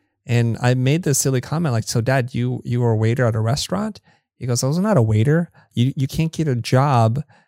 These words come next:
at a restaurant if you don't speak the language." So I was bussing tables. And he said that he befriended the bartender and learned how to make drinks because the bartender, uh, was kind to him. It's like, "Here's a guy who's hustling." So he learned how to drinks unofficially and he was making them.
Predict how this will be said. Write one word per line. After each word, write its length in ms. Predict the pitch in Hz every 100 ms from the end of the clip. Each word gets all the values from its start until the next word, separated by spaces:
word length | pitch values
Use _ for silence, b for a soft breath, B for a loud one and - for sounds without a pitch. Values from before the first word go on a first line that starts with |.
| b
at 160 | 113 113
a 60 |
restaurant 400 | 113 185 - 117
if 100 | 110
you 80 | 123
don't 80 | 127
speak 300 | - - 120
the 80 | 107
language." 420 | 117 202 156 113
So 220 | - 110
I 160 | 101 113
was 140 | 131
bussing 360 | - 110 - 113
tables. 540 | - 165 180 101 - - b b b
And 140 | - 120
he 80 | 123
said 240 | 147 143
that 100 | 123
he 340 | 120 127 123
befriended 720 | 120 123 - 139 143 143 123 - -
the 320 | 110 107 107
bartender 640 | - 123 151 160 175 175 -
and 180 | 113
learned 360 | 107 113 117 117
how 240 | - 113
to 100 | 107
make 160 | 110 104
drinks 320 | - 165 -
because 480 | - 113 110 107 - B B B B
the 100 | 110
bartender, 600 | 107 107 107 117 113 107 - _ _ _ _ _ -
uh, 100 | 107
was 200 | 104 110
kind 320 | - 110 117 117
to 80 |
him. 180 | 117 117
It's 140 | 110 110
like, 160 | 107
"Here's 260 | - 117 117
a 160 | 110
guy 240 | 110 110 110
who's 160 | 107
hustling." 520 | - 113 - 113 113 - B B
So 120 | -
he 120 | 127 120
learned 220 | 131 143
how 100 | 135
to 80 | 123
drinks 260 | 123 120
unofficially 640 | 120 113 - 107 - 117 123
and 80 |
he 80 | 113
was 120 | 110
making 320 | 113 123 131 110
them. 260 | 107 120